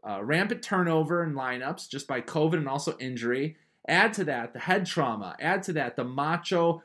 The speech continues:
right-wing, red pill, N F L bull crap. And you have got a very unappetizing league to watch. I am not tuning into the N F L. I haven't watched a minute of the Bears game. When I see someone watching the Bears through their window when I'm outside,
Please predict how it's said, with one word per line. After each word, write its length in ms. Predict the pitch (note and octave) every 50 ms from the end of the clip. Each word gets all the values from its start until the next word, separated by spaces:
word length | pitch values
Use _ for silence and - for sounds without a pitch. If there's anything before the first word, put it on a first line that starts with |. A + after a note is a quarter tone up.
| _ _ _ _
right-wing, 800 | - C#3 D3+ D#3+ E3 - G#2+ D3 D#3 D#3+ D#3 D#3 D#3 D#3 D3 B2+
red 300 | C#3+ C#3+ D3+ D3+ D3 -
pill, 340 | - F3 E3+ D#3 D#3+ D#3 -
N 160 | C#3+ D#3 D#3
F 200 | D#3 D#3 D#3 -
L 260 | D#3 D3+ D3 C#3+ C3+ -
bull 280 | C#3 C#3+ D3 D3+ D#3+
crap. 520 | D#3+ - - D#3 C#3+ C#3 C#3+ - - - - _ _ _ _ _
And 160 | - C#3 D3+
you 120 | F3 A3+ A#3+
have 120 | G#3+ D#3+ D#3
got 240 | E3+ D3+ C#3+ C3
a 20 | B2
very 480 | B2 A#2+ C3 D#3+ F#3+ G#3 G#3 F3+ -
unappetizing 920 | - D3 E3 D#3+ D#3 D3+ C#3+ C#3+ D3+ - - - C3+ C3 C3 B2 B2 A#2 B2+
league 240 | B2+ A#2+ A2+ A#2 -
to 80 | -
watch. 440 | A#2+ G#2+ G#2 G#2+ G#2 G#2+ - - - _ _ _ _ _ -
I 140 | D3+ F3 F#3+
am 200 | F3+ D#3+ C3 B2
not 300 | B2 C#3 D#3 D#3 - -
tuning 360 | - F#3 E3+ D#3 D3 C3+ C3
into 320 | C3+ C3+ C#3 C#3 - C3
the 180 | G2+ G#2+ A2 -
N 160 | - C3 C3+
F 160 | C#3 D3 -
L. 100 | C3+ C3
I 80 | B2+ C3
haven't 220 | C#3 B2+ A#2+ C3+
watched 260 | C3 B2 A#2+ A#2 - -
a 60 | A2+
minute 400 | A2 A2+ B2 C3 C#3+ D#3 D3+ D3+
of 80 | C#3+
the 60 | C#3 C#3
Bears 360 | - B2 A#2 A2+ A2+ A2+ A#2
game. 300 | - - A#2 A2+ A2+ A#2
When 100 | A#2 A#2
I 60 | A#2
see 180 | B2 - - F#3+
someone 380 | F#3 - A#3 G3+ E3+ D3+ C3
watching 600 | A2 A#2 B2 C3+ D3+ D#3 - G3 F#3+ G3 F#3+ F#3 - _ _ _ _ _ _ _ _
the 60 | B2+
Bears 440 | A2 C3 B2+ C3 C#3 D3 D#3+ D#3+ D#3+
through 140 | - D#3+ C#3+
their 140 | C3+ B2+ A2+
window 360 | A2+ A#2+ C3 C#3 E3 E3+ F3
when 120 | E3+ C3
I'm 120 | A#2 A2+ A2+
outside, 640 | A#2+ B2 A#2+ - - D3 B2+ B2+ C3 D3 D#3+ D#3+